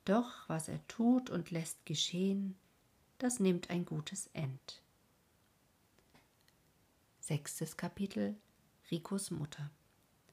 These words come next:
Über den Weg von Sils her kam an einem Stab der Lehrer gegangen. Er hatte an dem Begräbnis teilgenommen. Er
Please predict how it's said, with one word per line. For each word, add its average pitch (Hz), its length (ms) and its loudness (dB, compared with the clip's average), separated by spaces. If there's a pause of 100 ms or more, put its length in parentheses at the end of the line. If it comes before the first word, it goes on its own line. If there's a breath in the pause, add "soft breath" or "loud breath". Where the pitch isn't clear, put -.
(680 soft breath)
Über 240 200 8
den 240 200 10
Weg 254 260 8
von 180 240 2
Sils 220 460 4
her 214 140 2
kam 208 440 2
an 160 160 -2
einem 156 300 2
Stab 165 500 -2
der 160 140 0
Lehrer 160 380 0
gegangen. 151 600 -2 (720 soft breath)
Er 233 380 6
hatte 233 200 2
an 202 120 4
dem 214 160 2
Begräbnis 220 580 -2
teilgenommen. 151 720 0 (300 loud breath)
Er 208 220 4